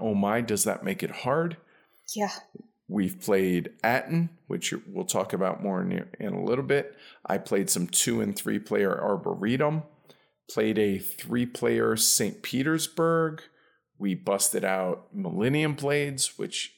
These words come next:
Speaker 1: it just continues to be just a, such a fun game. And it's the only game that I've played in memory that truly amps up my heart rate. Like, it, it gets me,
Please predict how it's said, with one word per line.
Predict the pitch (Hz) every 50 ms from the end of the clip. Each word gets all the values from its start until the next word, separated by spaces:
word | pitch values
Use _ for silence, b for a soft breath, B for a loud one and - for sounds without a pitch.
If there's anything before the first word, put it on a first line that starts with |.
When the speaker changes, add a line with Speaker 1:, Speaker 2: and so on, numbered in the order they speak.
| _ -
Speaker 1:
it | 82 - - -
just | - 135 131 131 - - -
continues | - 110 101 - - - 139 135 127 120 117 113 107 110 - -
to | - 98
be | - - 101 95 90 -
just | - - - 139 143 135 131 - - - - _ _ _ -
a, | - 87 - - - - -
such | - - - - - - - - 165 160 - -
a | -
fun | 175 - - 87 92 92 87
game. | - - 85 85 87 85 82 80 87 - B B B B B B B B B B - 120
And | 113 98 92 92 92 90 B B B B B
it's | - 127 -
the | - 117 - - -
only | 123 139 160 208 233
game | 196 - 156 147 151 151 147 127
that | 131 123
I've | 120 113 113 - -
played | - 131 123 120 117 117 110 101
in | - - 117 110 101 98
memory | 98 104 104 101 98 98 98 98 92
that | - - - - -
truly | - - - - 113 117 120 120 120 123 120 117 117 113 b b b b b b b _ _ -
amps | 120 120 110 110 110 - - - - -
up | 107 101 98 98 - - - -
my | - 95 95
heart | 95 - 101 101 98 - -
rate. | 90 87 82 - - - -
Like, | - 95 87 -
it, | - - - 101 101 - - -
it | - 98 - - - - -
gets | 110 107 110 110 - - 104
me, | 101 104 101 101 98 98 98 - b